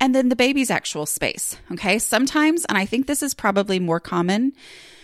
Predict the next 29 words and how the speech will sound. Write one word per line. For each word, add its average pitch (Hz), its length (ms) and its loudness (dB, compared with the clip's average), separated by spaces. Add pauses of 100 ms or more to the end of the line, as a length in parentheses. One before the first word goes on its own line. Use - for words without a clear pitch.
(300)
than 202 300 4
not 196 360 4
for - 300 -8
people 196 320 -4
who 202 240 0 (100)
truly 185 460 0
struggle 165 360 -2
the 175 100 -4
way 151 140 0
that 175 160 -4
I 156 140 0
did, 139 400 -2 (300)
is 185 500 2 (840)
focusing 185 520 2
on 165 160 4
baby's 139 380 -2
room. - 260 -10 (840)
You 196 140 0
know, 151 300 4
focusing 233 600 2
on 170 260 4
what 180 380 0
kind 226 220 -2
of 240 100 0
a 269 60 0
space 196 720 -2 (1300)
does 185 240 2
baby 165 240 2
have. 175 200 0